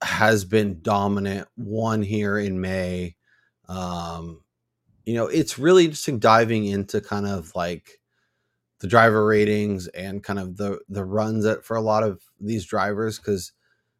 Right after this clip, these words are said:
the, the finishing results, I don't think are indicative, um, of kind of who was the best cars those days. Like Martin Truex, for example, had the second best driver rating, led stage one,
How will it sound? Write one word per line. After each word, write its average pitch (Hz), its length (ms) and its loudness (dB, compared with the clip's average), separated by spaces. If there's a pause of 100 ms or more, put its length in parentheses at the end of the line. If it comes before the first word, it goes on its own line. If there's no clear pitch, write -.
(160)
the, 117 280 0
the 110 180 -4
finishing 135 480 2
results, 101 500 2
I 101 80 -4
don't 104 240 0
think 101 240 0
are 98 180 2
indicative, 92 840 -2
um, 85 640 -4
of 92 240 -6
kind 107 180 2
of 90 120 -4
who 113 200 0
was 101 260 0
the 98 80 -4
best 87 280 -4
cars 92 360 0
those 92 240 -4
days. 92 500 -4 (400)
Like 98 200 -2
Martin 135 260 -2
Truex, - 400 0
for - 160 -2
example, 92 380 -6
had 90 120 -6
the 87 60 -8
second 95 380 -4
best 87 200 -4
driver 92 320 0
rating, 92 420 -4
led 95 300 -2
stage 92 340 -6
one, 90 400 -6